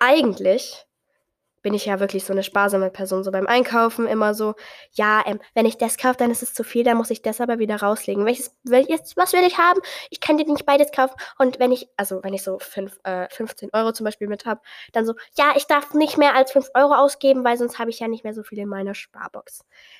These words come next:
Ähm, Leute, ich empfehle euch, macht das nicht, macht das wirklich nicht. Ähm, es reicht, wenn ich das tue. <laughs>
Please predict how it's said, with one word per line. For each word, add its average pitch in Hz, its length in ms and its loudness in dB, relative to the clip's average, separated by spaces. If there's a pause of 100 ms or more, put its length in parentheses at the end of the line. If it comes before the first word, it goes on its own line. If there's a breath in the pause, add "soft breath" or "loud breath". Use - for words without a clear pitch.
Ähm, 208 340 0
Leute, 233 280 0
ich - 60 -6
empfehle 226 320 0
euch, 220 220 -4
macht 220 280 -2
das 247 140 -2
nicht, 226 340 -6
macht 240 200 -10
das 269 140 0
wirklich 254 260 -4
nicht. 226 240 -6 (520 soft breath)
Ähm, 202 560 0
es - 200 -8
reicht, 233 220 -4
wenn 226 100 0
ich 247 140 4
das 269 220 2
tue. 285 280 6 (680 loud breath)
<laughs> 240 80 -2